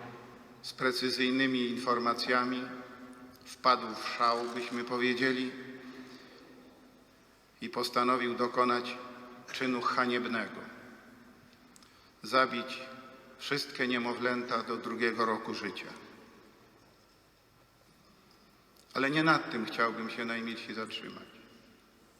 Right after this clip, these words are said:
Chciałbym poprowadzić,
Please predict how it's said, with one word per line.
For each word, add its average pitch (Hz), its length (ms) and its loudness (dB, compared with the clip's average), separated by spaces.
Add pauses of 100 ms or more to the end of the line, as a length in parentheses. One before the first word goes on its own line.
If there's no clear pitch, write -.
(1200)
Chciałbym 147 460 6
poprowadzić, 135 800 6